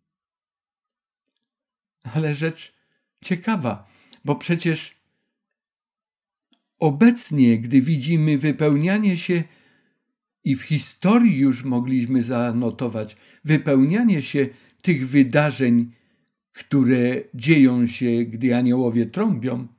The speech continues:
to i obecnie obserwujemy, że Ewangelia jest głoszona nadal, że ludzie nawracają się do Boga, a to świadczy o istnieniu pośredniczej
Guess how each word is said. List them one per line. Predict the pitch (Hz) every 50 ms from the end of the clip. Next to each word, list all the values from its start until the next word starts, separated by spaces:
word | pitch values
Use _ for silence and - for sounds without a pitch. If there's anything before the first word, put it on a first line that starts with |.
| _ _ _ _ _ _ _ _ _ _ _ _ _ _ _ _ _ _ _ _
to | -
i | 165 190 196 190
obecnie | 185 190 180 247 254 262 - 202 208 208 170 170 -
obserwujemy, | 165 156 135 - - 156 139 135 127 135 135 143 151 170 190 196
że | 160 160 175 170 170 - _ _ _
Ewangelia | - - 196 165 196 185 185 190 196 240 277 254 202 170 160 135 131
jest | 135 139 135 131 127 123 117 110
głoszona | 107 131 127 123 117 117 - 127 120 117 113 117 113
nadal, | 113 110 107 101 98 101 110 117 123 135 135 - _ _ - - _ _
że | - 156 226 233
ludzie | 233 254 240 202 233 226
nawracają | 202 196 190 185 180 185 180 180 175 - - 120 107 110 117 120 120
się | 117 - - 123
do | 117 113 120 110
Boga, | 107 104 113 101 101 98 127 135 143 185 - _ _ _ _ _ _ _ _ _ _ _ _ _ _ _ -
a | 233 202
to | - 247 226
świadczy | 208 - - - 151 147 143 - - - 214 220 - -
o | - - - 208
istnieniu | 220 - 170 - - - - - 151 139 135 135 160 175
pośredniczej | 175 - 151 143 - - 151 151 147 135 127 113 117 - 143 143 156